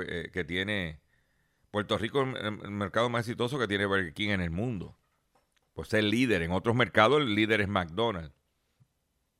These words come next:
¿Ok? Pero, por otro lado, igua-, ah, esta es una noticia igualito que aquí. Costa Rica declara el café como símbolo nacional.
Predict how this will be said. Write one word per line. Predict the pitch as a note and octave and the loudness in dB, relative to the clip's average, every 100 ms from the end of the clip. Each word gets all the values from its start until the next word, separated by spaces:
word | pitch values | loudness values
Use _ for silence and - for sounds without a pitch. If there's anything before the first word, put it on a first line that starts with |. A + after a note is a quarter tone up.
| _ _ _ _ _ _ _ _ _ _ _ _ - | _ _ _ _ _ _ _ _ _ _ _ _ -14
¿Ok? | E2 G#2 D3 C#3+ G2+ _ _ _ _ _ _ _ _ _ _ _ _ _ _ _ _ _ _ _ _ _ _ _ _ _ _ _ | -6 -4 -4 -6 -12 _ _ _ _ _ _ _ _ _ _ _ _ _ _ _ _ _ _ _ _ _ _ _ _ _ _ _
Pero, | F#2+ A#2+ B2+ - _ _ _ _ _ _ _ _ _ _ _ | 4 4 2 -2 _ _ _ _ _ _ _ _ _ _ _
por | G#2 | 2
otro | A#2+ D3 E3 | 4 8 12
lado, | E3 D#3+ D#3 - _ _ - | 12 12 8 4 _ _ 2
igua-, | C3 B2+ C#3 C#3+ | 2 4 6 10
ah, | C3+ | 10
esta | A#2+ B2+ | 10 4
es | |
una | C#3 | 4
noticia | B2+ C3 F3 | 2 2 2
igualito | C#3+ A#2+ A#2 D3+ F#3 D3 | 6 8 8 4 -4 -4
que | C3 | -6
aquí. | - - E2 - _ _ _ _ _ _ _ _ _ _ _ _ - _ - - - - | -6 -12 -18 -20 _ _ _ _ _ _ _ _ _ _ _ _ -20 _ -20 -20 -20 0
Costa | A2+ - B2 | 2 8 8
Rica | C3 D#3 E3+ | 8 10 12
declara | D3+ C#3+ D#3+ | 12 12 12
el | D#3+ | 12
café | C#3 C3+ D#3+ | 10 10 10
como | D#3+ D3 C3 | 10 8 8
símbolo | D3+ D3+ D3+ D3+ | 6 6 8 8
nacional. | C#3+ B2 A#2+ A#2 G#2+ E2 | 8 6 4 4 4 0